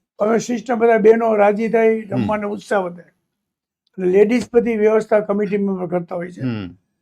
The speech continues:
Speaker 1: અને સમગ્ર જજ પણ નિર્ણાયક લેડીઝ હોય છે
Speaker 2: જી,
Speaker 1: અમારે.
Speaker 2: જી.
Speaker 1: અને પ્લસ જેને કહેતા ડેલી રમવું હોય અમુક બહેનોને,
Speaker 2: હમ.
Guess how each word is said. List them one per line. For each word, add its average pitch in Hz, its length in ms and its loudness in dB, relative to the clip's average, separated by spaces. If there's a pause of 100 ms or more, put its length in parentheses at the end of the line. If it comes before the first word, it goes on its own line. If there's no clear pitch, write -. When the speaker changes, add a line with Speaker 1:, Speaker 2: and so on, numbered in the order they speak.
(340)
Speaker 1:
અને 190 80 -2
સમગ્ર 220 500 0
જજ 202 340 0
પણ 220 180 0
નિર્ણાયક 214 420 0 (120)
લેડીઝ 196 400 0
હોય 175 120 2
છે - 20 0
Speaker 2:
જી, 165 80 -4
Speaker 1:
અમારે. 156 380 -6 (160)
Speaker 2:
જી. 92 120 -10 (600)
Speaker 1:
અને 190 80 -8
પ્લસ 208 340 -2
જેને 214 340 0
કહેતા 208 380 -2
ડેલી 220 400 4
રમવું 226 340 4
હોય 220 160 10
અમુક 196 220 -2
બહેનોને, 196 380 0
Speaker 2:
હમ. 110 480 -8